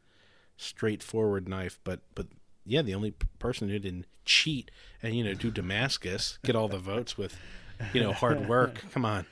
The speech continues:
Speaker 2: Do you see, is there, do you see Dennis Tyrell Knife Works blade? I haven't. I, it's funny. I ne-, I haven't seen. I hadn't seen his.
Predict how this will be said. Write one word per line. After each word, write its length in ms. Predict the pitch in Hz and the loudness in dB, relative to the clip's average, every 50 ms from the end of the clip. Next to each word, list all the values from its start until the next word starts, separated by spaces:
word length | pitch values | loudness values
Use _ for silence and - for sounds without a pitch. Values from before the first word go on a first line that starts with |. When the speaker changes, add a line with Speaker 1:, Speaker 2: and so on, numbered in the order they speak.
| - - _ _ _ _ _ _ | -16 -20 _ _ _ _ _ _
Speaker 2:
Do 80 | - 139 | -6 -4
you 100 | 156 160 | -2 -2
see, 300 | - - 185 185 180 170 | -2 -2 -2 -2 -2 -2
is 220 | 170 151 127 - | -4 -4 -4 -2
there, 340 | - 147 143 143 139 135 123 | 0 0 0 0 0 -2 -4
do 80 | 123 127 | -6 -6
you 60 | 139 | -6
see 300 | - - 143 127 123 120 | -6 -4 -4 -4 -4 -4
Dennis 800 | 110 - 120 110 113 120 139 143 - - - - - - - - - - - _ _ _ - | -6 -6 -6 -6 -4 -4 -4 -4 -4 -6 -8 -8 -8 -10 -12 -16 -20 -20 -20 _ _ _ -12
Tyrell 320 | - - 120 120 120 117 | -8 -4 -2 -2 -2 -2
Knife 240 | 113 113 113 117 - | -2 -4 -6 -6 -8
Works 300 | - 120 123 127 - - | -8 -10 -10 -10 -12 -16
blade? 380 | - - 127 127 131 131 131 - _ _ _ _ _ _ _ _ _ _ _ _ _ _ _ _ _ _ _ - | -12 -10 -8 -6 -6 -8 -8 -12 _ _ _ _ _ _ _ _ _ _ _ _ _ _ _ _ _ _ _ -14
I 40 | 113 | -12
haven't. 200 | 135 - 147 - - - | -12 -12 -14 -18 -16 -12
I, 100 | 151 151 | -12 -12
it's 200 | - - - - | -10 -10 -8 -4
funny. 220 | - 147 143 135 | -2 -2 0 0
I 80 | 123 120 | -2 -2
ne-, 140 | 123 135 127 - | -2 -4 -4 -4
I 60 | 127 | -2
haven't 220 | 147 175 180 151 | -2 0 0 -2
seen. 280 | - - - 147 147 139 113 | -4 -4 -4 -4 -6 -6 -6
I 20 | |
hadn't 280 | 117 135 151 156 147 135 | -4 -4 -2 -2 -4 -4
seen 300 | - - 135 131 131 127 | -6 -6 -4 -4 -4 -4
his. 500 | 107 117 113 123 147 156 - - - - | -4 -4 -4 -6 -6 -6 -8 -10 -10 -12